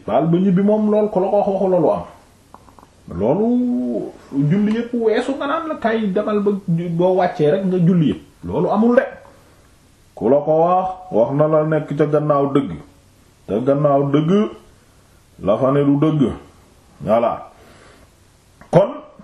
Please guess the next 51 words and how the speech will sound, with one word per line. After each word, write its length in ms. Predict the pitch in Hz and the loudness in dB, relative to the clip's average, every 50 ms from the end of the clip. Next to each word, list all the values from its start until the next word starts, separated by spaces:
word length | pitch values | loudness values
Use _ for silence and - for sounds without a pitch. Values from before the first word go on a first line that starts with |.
| - _ _ _ _ - | -20 _ _ _ _ -12
mooy 340 | - - 117 147 160 165 160 | -6 -2 0 0 0 0 0
dafa 200 | 170 175 196 - | 0 0 0 -2
am 120 | 208 185 156 | -2 0 0
yoo 140 | 139 120 - | 0 -2 -2
xam 140 | 104 95 101 | -4 -6 -8
ne, 80 | 117 175 - - - - - | -8 -10 -12 -16 -20 -20 -14
circonstance 800 | - - 233 254 226 - - 175 156 - - - 139 123 - - | -6 -2 -2 -2 -2 -2 0 -2 -2 -2 -2 -4 -4 -4 -4 -4
yoo 120 | 123 123 | -6 -6
xam 220 | 123 - 135 160 185 | -6 -6 -6 -6 -4
ne 60 | 185 | -2
mbir 220 | 170 165 165 196 190 | 0 0 2 2 2
mi, 200 | 170 165 147 143 143 147 | 2 2 2 0 2 2
même 320 | 156 190 233 214 180 160 | 2 2 4 2 2 2
li 80 | 165 196 | 2 2
muy 160 | 208 202 185 | 2 2 0
nekk, 320 | 165 151 165 170 165 - - | 0 -2 -2 -4 -6 -6 -8
nekk 320 | 147 151 170 170 - - 156 | -6 -6 -6 -6 -8 -8 -6
mooy 220 | 143 151 143 143 | -4 -2 -2 -2
il 80 | 156 151 | -2 -4
faut 200 | - - 180 185 | -4 -4 -2 0
ñu, 280 | 180 170 143 143 147 - 165 147 | 0 0 -2 -4 -8 -10 -10 -8
il 200 | 147 165 196 202 | -6 -6 -6 -4
faut 180 | 185 214 220 214 | -2 0 0 0
ñu 100 | 196 185 | 2 0
def 180 | 170 - - - | 0 0 -2 -4
ko. 80 | - - - - - - - - - - - - - - _ - | -10 -14 -18 -20 -20 -20 -20 -20 -20 -20 -20 -20 -20 -16 _ 0
Waa 220 | 147 190 233 - - | 2 2 2 0 -2
Banu 280 | 311 302 302 302 302 285 | -2 -2 -4 -4 -2 0
Nadir 340 | 285 269 262 262 254 220 - | 0 2 2 2 2 2 2
bañ 180 | 262 285 277 - | 0 -2 0 0
koy 200 | 302 277 269 262 | 0 0 2 0
dagg, 200 | 247 226 202 185 220 254 285 - | -2 -2 -2 -6 -8 -10 -12 -14
biir 300 | - 123 - 208 240 220 190 | -12 -2 0 2 2 2 0
gi 60 | 175 | 0
comme 220 | 175 208 208 214 | 0 0 0 2
que 80 | 220 208 | 0 0
seen 140 | 208 208 208 - - | 0 0 0 0 0
alal 220 | 190 202 190 175 | 0 0 0 0
gi, 60 | 165 | 0
seen 180 | - - 190 180 | 0 0 0 0
xol 220 | - - 190 180 | 0 0 0 2
yi 60 | 170 165 | 2 0
la 100 | 160 151 | 0 0
ne 80 | 147 139 | 0 0
woon, 180 | 135 139 139 | 0 -2 0
ci 80 | - 175 | 0 0
lañ 140 | 165 165 160 | 2 0 0
commencé, 380 | - 156 147 156 160 170 175 214 | -2 -2 0 2 0 0 0 -4
ya, 280 | 214 240 320 381 427 - - - - - - - - _ _ _ _ _ _ _ 339 | -8 -8 -4 -2 -2 -2 -4 -8 -16 -20 -20 -20 -20 _ _ _ _ _ _ _ 0
mais 160 | 403 403 370 | 0 0 2
Seydina 300 | 370 370 381 403 392 381 | 2 0 0 0 0 -2